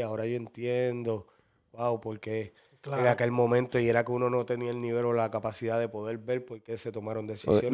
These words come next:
Speaker 3: no,
Speaker 1: pero
Speaker 3: no es lo mismo agarrar a alguien que ya tenga un sonido, que ya esté más o menos pegadito, "Ven, ven, vamos a manillarte", no, él, él los coge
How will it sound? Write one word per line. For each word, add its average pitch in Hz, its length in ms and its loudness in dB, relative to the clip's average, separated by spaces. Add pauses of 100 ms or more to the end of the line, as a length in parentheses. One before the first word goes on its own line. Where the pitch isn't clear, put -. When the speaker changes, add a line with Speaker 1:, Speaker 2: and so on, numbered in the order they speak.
Speaker 3:
no, 143 100 12
Speaker 1:
pero 175 100 8
Speaker 3:
no 147 120 12
es 156 60 12
lo 175 120 12
mismo 180 460 12
agarrar 143 480 12
a 160 160 12
alguien 160 320 12
que 151 100 10
ya 143 140 12
tenga 151 260 12
un 151 80 12
sonido, 151 720 12
que 131 120 10
ya 135 100 12
esté 147 240 8
más 147 100 12
o 151 60 12
menos 147 200 12
pegadito, 147 500 12
"Ven, 175 240 12
ven, 135 180 12
vamos 131 200 12
a - 40 12
manillarte", 151 460 10
no, 147 260 12
él, 120 160 8
él 104 100 2
los 131 120 2
coge 156 520 8